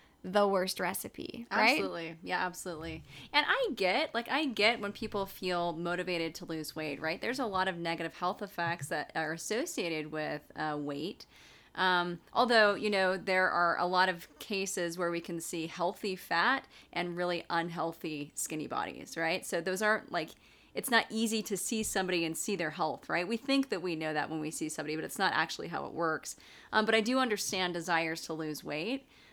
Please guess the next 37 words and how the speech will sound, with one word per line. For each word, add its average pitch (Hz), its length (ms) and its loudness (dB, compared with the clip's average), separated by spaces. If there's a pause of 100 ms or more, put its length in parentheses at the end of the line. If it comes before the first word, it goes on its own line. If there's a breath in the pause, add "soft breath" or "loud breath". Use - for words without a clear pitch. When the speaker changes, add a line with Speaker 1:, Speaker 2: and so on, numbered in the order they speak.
(140)
Speaker 2:
Um, 180 400 4
but 262 160 6
if 247 160 4
we 220 100 4
approach 262 680 4 (640)
weight 196 400 0
loss 202 640 0 (400)
from 202 240 -2
that 170 140 2
dieting 180 300 2
perspective, 196 840 -4 (440 soft breath)
um, 175 380 0
it 185 220 0
just 185 380 0
doesn't 156 240 -4
tend 156 240 -6
to - 60 -12
be 147 160 -8
effective. - 640 -12 (340 soft breath)
Um, 156 240 -4
in 165 100 -2
so 226 280 0
many, 196 360 0
in 180 140 -6
so 202 240 -4
many 202 200 0
ways, 160 640 -2
um, 156 320 -2
over 156 260 -4
time. 165 340 -2
I 175 100 -2
had 202 220 2
a 185 40 0
student 202 440 -2
this - 160 -10
last 185 280 -2
semester, 170 640 -4